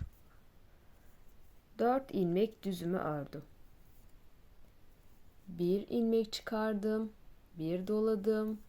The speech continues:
tekrar bir ilmek daha çıkardım. Aynı şekilde yan tarafında aynı şekilde yapıyorum. Üç ilmek birden çıkardım. Bir,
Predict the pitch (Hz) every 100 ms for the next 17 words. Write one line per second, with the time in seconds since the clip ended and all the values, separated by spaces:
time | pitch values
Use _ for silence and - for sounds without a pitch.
0 | - 233 226 - - 170 160 175 196 -
1 | - - - - - - - - - -
2 | - 196 165 156 156 - 143 - - -
3 | - - - - - - - - - -
4 | - - - - - 262 226 175 170 160
5 | 165 160 175 202 190 185 - 156 151 160
6 | 143 - 170 185 190 - 180 175 175 180
7 | - 190 175 175 180 233 - 185 160 190
8 | 196 175 160 156 156 - - 139 139 -
9 | - - - - - - - - - -
10 | - - - - - - - - - 208
11 | 214 214 -